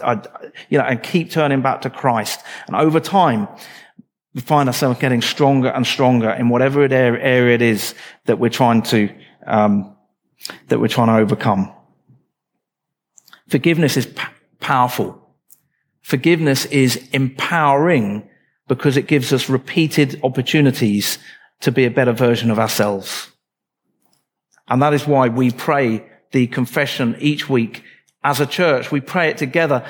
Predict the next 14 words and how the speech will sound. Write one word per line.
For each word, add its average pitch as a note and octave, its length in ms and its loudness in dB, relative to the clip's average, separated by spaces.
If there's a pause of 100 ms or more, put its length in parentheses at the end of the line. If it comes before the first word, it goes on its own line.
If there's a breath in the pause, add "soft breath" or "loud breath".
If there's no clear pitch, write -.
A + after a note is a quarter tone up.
(120 loud breath)
We D#3 80 -4
pray F3 220 0
it - 80 -4
together D3+ 540 0 (220 loud breath)
because D3+ 220 -4
that's F3 240 -2
an D#3 80 0
acknowledgement C#3+ 1000 0 (240 loud breath)
that - 240 -4
every G#3 500 0
single F#3 480 0
one F#3+ 260 2
of B2 140 0
us A#2 400 -4